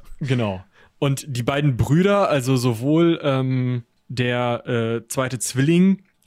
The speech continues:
äh, Helios Alexander oder Alexander Helios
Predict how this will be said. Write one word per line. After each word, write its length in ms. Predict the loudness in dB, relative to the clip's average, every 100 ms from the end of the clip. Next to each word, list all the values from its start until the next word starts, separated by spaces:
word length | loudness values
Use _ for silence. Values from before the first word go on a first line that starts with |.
| -4
äh, 360 | -2 -2 -4 -8
Helios 560 | -10 -2 2 2 0 -4 _ -20 _ -20 -8
Alexander 600 | -4 -4 -4 0 2 2
oder 100 | 2
Alexander 420 | 0 -4 -2 -2
Helios 400 | 0 2 0 -2